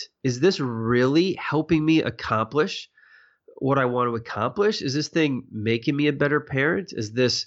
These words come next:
making me better at the, at the work that I'm doing? Is this making me a better spouse? Is this making me a better friend? And if it's not, then, then how did it get there,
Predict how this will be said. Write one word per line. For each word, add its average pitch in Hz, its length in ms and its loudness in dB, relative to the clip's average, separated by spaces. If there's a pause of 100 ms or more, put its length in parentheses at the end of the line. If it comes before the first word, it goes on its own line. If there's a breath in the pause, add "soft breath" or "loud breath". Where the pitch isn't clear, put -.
(360 loud breath)
making 123 400 0
me 139 120 4
better 127 440 2
at 120 180 -4
the, 113 300 -2
at 113 140 -6
the 113 100 -2
work 117 300 -4
that 139 140 0
I'm 139 160 0
doing? 151 420 0
Is 107 140 -2
this 113 220 -4
making 123 400 0
me 143 120 0
a 147 60 2
better 143 280 0
spouse? 139 580 0
Is 107 100 -8
this 107 180 -10
making 123 380 -2
me 143 120 0
a 139 40 0
better 135 260 0
friend? 131 440 0 (640 loud breath)
And 131 140 0
if 143 160 -2
it's 123 180 -8
not, 131 640 -2
then, 131 360 -4 (280)
then 131 120 -6
how 156 220 -2
did 208 160 0
it 156 160 -2
get 135 220 -2
there, 135 320 0